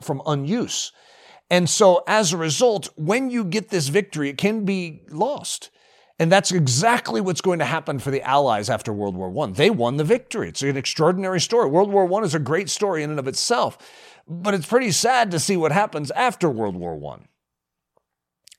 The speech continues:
Key truth number two, though defeated, an enemy left unwatched is an enemy that can regain strength. So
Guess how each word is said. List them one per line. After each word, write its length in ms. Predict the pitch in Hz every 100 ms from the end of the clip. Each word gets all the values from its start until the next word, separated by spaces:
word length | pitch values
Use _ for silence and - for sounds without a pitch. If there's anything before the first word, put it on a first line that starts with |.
| _
Key 140 | - 196
truth 280 | - 196
number 240 | 170 151 127
two, 380 | - 147 73 - _ _ _ _ _ _ -
though 340 | 127 196 311
defeated, 800 | 311 240 - 294 277 110 147 - -
an 140 | 165 170
enemy 380 | 190 254 285 302
left 400 | 226 196 202 - -
unwatched 1000 | 185 180 151 139 214 190 107 117 - - -
is 160 | 151
an 120 | 160
enemy 380 | 160 175 196 190
that 200 | 170 156
can 240 | - 156 135
regain 560 | 143 113 147 127 95
strength. 680 | 87 - 123 85 - - - _ - - - -
So 360 | - 196 180